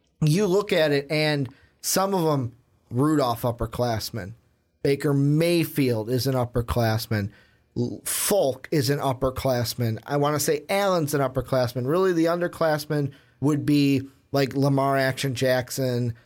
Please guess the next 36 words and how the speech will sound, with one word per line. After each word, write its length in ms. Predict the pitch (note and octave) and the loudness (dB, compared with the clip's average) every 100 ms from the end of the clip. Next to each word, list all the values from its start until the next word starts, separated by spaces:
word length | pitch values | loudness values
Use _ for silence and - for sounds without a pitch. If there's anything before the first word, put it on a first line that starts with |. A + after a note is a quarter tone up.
| _ _ - | _ _ -2
Um, 240 | C3 B2+ | 0 2
I 120 | B2 | 2
wanna 180 | B2+ C3+ | 2 0
say 260 | B2 B2+ C3 | 0 0 0
Darnold, 840 | B2 C#3+ C3+ C3+ C3 C3 C3 B2+ | 0 0 2 2 2 2 0 0
the 260 | C3 B2+ C3 - _ - | 0 0 -2 -16 _ -2
lowerclassmen. 1160 | C#3+ C#3+ C#3 C3+ - C#3 C3+ C3 C#3+ C3+ B2+ A#2+ - _ _ - | 0 2 2 0 -2 0 0 -2 -2 -2 -2 -6 -12 _ _ -2
And 500 | F3 E3 D#3+ D3 C#3+ - - | 2 2 2 0 -2 -6 -4
I 120 | D#3+ E3 | 0 0
feel 500 | - - G#3 A3+ F#3+ | -2 -2 2 2 2
like 240 | F3 D3 | 2 0
this 420 | A#2 C3 F3+ - | 0 0 0 0
year, 540 | C#3+ D3 D#3+ F3+ G#3 - _ _ _ _ _ - | 0 2 2 0 -2 -6 _ _ _ _ _ -10
they 420 | B2 B2 D3+ E3 | -4 0 2 2
will 200 | E3 E3+ | 2 0
be 520 | C#3+ D#3 D3+ D3+ D3 D3 - _ _ - | 0 0 2 2 2 0 -8 _ _ -6
the 180 | C3 C#3+ | -2 0
stars 640 | - - C#3+ D3 D#3 D3 | 0 0 2 2 2 2
of 240 | C#3 C#3+ | 0 0
the 100 | D#3 | 0
league. 520 | D#3+ C#3+ C3 B2 A#2+ - _ _ _ _ _ _ _ _ _ | 2 2 2 0 -2 -10 _ _ _ _ _ _ _ _ _
And 180 | F#3 D#3 | 0 2
of 140 | D3+ A2+ | 2 0
course, 400 | - E3 D#3+ - | 0 2 0 0
there's 160 | C#3 | 0
gonna 160 | B2 C#3 | 0 0
be 140 | C3+ | 2
that 220 | B2+ A#2+ B2 | 2 2 2
one 260 | B2 A#2+ | 0 0
name. 200 | A#2 A2+ | 0 0
There's 180 | A#2 B2+ | 0 0
gonna 140 | C#3+ | 0
be 100 | C3 | 2
that 180 | B2 A2+ | 2 2
one 380 | A#2 C#3+ E3 F3+ | 2 2 2 2
quarterback 680 | - F3 D3+ A2+ G#2+ - | 2 2 0 -2 -6 -8